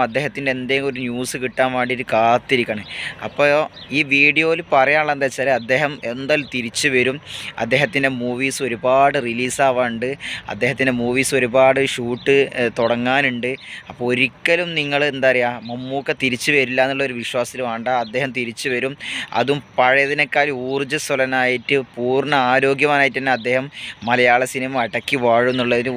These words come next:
ഒരു സംശയം വേണ്ട. അപ്പോൾ ഇത്രേ ഉള്ളൂ വീഡിയോ കേട്ടോ. ഈ ഒരു കാര്യം പറയാൻ വേണ്ടി മാത്രം വന്നതാണ്. അപ്പോൾ വീഡിയോ ഇഷ്ടപ്പെ-, ഇഷ്ടപ്പെട്ടാൽ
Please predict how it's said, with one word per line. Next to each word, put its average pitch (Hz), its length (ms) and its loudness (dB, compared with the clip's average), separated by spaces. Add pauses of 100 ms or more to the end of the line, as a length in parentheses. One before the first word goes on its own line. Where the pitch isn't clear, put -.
ഒരു 139 160 0 (120)
സംശയം 127 400 -2
വേണ്ട. 113 160 -4 (460)
അപ്പോൾ 123 180 -2
ഇത്രേ - 220 2
ഉള്ളൂ 180 200 4
വീഡിയോ 143 200 4
കേട്ടോ. 107 160 -2 (220)
ഈ - 20 -2 (100)
ഒരു 165 180 0
കാര്യം 139 320 2
പറയാൻ 131 80 6 (160)
വേണ്ടി 127 140 -2 (120)
മാത്രം 123 380 -4
വന്നതാണ്. 117 280 -8
അപ്പോൾ 131 200 -8
വീഡിയോ 123 220 2
ഇഷ്ടപ്പെ-, 131 420 2 (200)
ഇഷ്ടപ്പെട്ടാൽ 131 500 0